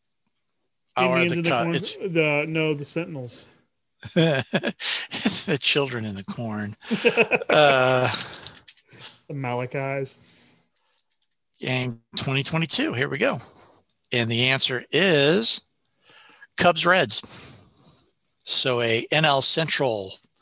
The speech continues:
Speaker 1: Ugh. Okay.
Speaker 2: For Iowa, okay, I guess. But what, I mean,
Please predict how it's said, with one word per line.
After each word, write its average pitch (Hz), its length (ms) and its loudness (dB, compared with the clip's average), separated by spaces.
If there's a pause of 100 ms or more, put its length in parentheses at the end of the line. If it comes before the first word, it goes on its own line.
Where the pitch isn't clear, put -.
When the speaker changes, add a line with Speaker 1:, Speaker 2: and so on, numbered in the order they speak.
(1080)
Speaker 1:
Ugh. 117 200 -2 (960)
Okay. 104 260 -4 (380)
Speaker 2:
For 180 160 2
Iowa, 170 800 4
okay, 185 720 0
I 151 100 -4
guess. 170 760 -4 (200)
But 180 100 -2
what, 196 220 2
I - 20 -4
mean, 208 220 -4